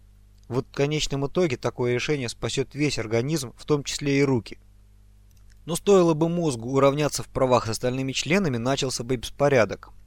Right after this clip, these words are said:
Части, не умея осмыслить целого, начали бы бороться за свои «права», в кавычках. Просчитывается, что равноправие лишило бы всех жизни. Кстати, именно это мы наблюдаем в сегодняшней действительности.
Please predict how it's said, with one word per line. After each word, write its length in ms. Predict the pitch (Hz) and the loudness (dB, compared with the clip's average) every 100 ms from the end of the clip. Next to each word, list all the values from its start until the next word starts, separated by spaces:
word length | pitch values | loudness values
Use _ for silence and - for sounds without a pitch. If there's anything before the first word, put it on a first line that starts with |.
| - | -4
Части, 360 | - 151 - | 0 0 -2
не 320 | 107 113 120 117 - | -8 -6 -6 -8 -12
умея 480 | 131 143 143 113 104 | -8 -4 -2 0 0
осмыслить 540 | 107 117 120 113 104 | -2 -6 -8 -8 -6
целого, 440 | - 175 139 98 - | -2 0 0 0 -6
начали 400 | 110 131 - 110 | -6 -4 -4 -6
бы 140 | 104 | -4
бороться 460 | 107 113 123 - - | 2 2 2 -2 -6
за 100 | 113 | -8
свои 360 | - 117 120 110 - | -4 -2 -2 -4 -8
«права», 480 | - 117 120 101 - - | 2 4 6 2 -2 -12
в 40 | - | -14
кавычках. 540 | 101 95 - - - - - - - - | -10 -10 -12 -18 -20 -20 -20 -20 -20 -4
Просчитывается, 580 | 127 127 185 170 113 - | -2 0 -2 -2 -4 -6
что 200 | - 135 | -2 0
равноправие 540 | 127 143 - 180 156 | 0 0 2 2 4
лишило 380 | 131 135 - 147 | 2 0 0 -2
бы 160 | 127 131 | 0 -2
всех 280 | - 131 104 | 0 0 0
жизни. 380 | 101 90 - - - - - | -4 -12 -16 -20 -20 -20 -14
Кстати, 340 | - 170 175 | -2 0 0
именно 360 | - 190 185 175 | -2 0 0 0
это 260 | 139 131 | 0 0
мы 100 | 123 | -2
наблюдаем 480 | 120 113 120 127 139 | -2 -2 0 2 2
в 60 | 117 | 0
сегодняшней 500 | 127 123 120 - 113 | -2 0 0 -4 -6
действительности. 680 | 110 - 101 - - - | -6 -8 -12 -12 -16 -14